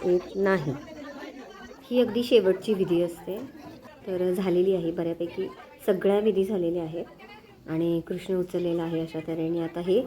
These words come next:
यांच्या देवाऱ्यात नेऊन ठेवणार, त्याची पूजा करणार, म्हणजे हे मुलाच्या देवारा आहे, तर तिथे ते पूजा करून, अ, मोठ्यांचा आशीर्वाद घेणार.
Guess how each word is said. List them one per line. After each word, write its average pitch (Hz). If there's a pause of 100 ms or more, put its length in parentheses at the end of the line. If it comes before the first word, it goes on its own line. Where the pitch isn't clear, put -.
(420)
यांच्या 202
देवाऱ्यात 185
नेऊन 180
ठेवणार, 180
त्याची 170
पूजा 202
करणार, 180
म्हणजे 180
हे 185
मुलाच्या 190
देवारा 156
आहे, 147 (580)
तर 185
तिथे 196
ते 220
पूजा 196
करून, 190 (540)
अ, 185
मोठ्यांचा 196
आशीर्वाद 180
घेणार. 185